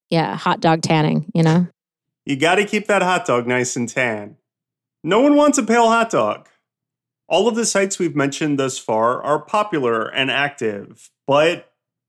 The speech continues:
Speaker 2: really only make up a small part of the kink dot com empire. They have a lot of very popular sites, though not every site they've rolled out has <laughs> been a success story.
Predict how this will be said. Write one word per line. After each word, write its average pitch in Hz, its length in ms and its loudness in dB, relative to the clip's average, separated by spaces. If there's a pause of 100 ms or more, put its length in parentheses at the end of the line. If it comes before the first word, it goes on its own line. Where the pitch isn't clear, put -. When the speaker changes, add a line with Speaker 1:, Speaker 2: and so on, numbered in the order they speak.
(140)
Speaker 2:
really 247 500 0
only 196 300 -2
make 196 300 -4
up 196 160 -2
a 180 120 -2
small 165 600 -4
part 170 320 -2
of 135 140 -14
the 147 80 -6
kink 147 320 -8
dot 135 260 -2
com 139 260 -2
empire. - 760 -8 (520)
They 135 120 -2
have 151 120 -2
a 165 40 -4
lot 156 440 0
of 139 260 -2
very 135 420 0
popular 120 540 -4
sites, - 720 -8 (440)
though 165 340 4
not 214 300 2
every 214 300 0
site 208 280 0
they've 196 180 0
rolled 185 280 2
out 147 380 0
has 151 300 -2
<laughs> - 140 -14
been 165 160 0
a 170 80 0
success 156 500 -4
story. - 560 -14